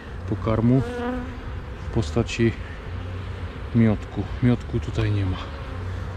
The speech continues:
Ale na ramce widać siedzą. Czyli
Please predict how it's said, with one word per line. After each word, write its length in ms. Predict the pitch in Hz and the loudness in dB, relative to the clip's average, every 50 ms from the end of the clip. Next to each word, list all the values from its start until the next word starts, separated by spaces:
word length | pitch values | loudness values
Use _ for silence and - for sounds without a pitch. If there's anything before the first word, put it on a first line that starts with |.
| - - - - - - 107 | -8 -8 -8 -6 -4 0 4
Ale 200 | 113 123 131 127 | 6 6 8 8
na 140 | 127 120 | 6 6
ramce 340 | 117 113 120 120 117 - 120 | 6 6 4 4 4 4 2
widać 300 | 113 113 107 117 113 - | 2 4 4 2 2 2
siedzą. 360 | - - 113 104 92 98 92 87 - - - - - - - - - - - - - - - - - - - - - - - - - - - | 0 0 0 0 0 0 -2 -2 -4 -8 -8 -6 -6 -6 -6 -8 -8 -6 -6 -6 -4 -4 -4 -4 -4 -4 -6 -6 -6 -6 -8 -8 -8 -8 -6
Czyli 360 | - - 110 107 110 110 | -2 2 4 6 6 4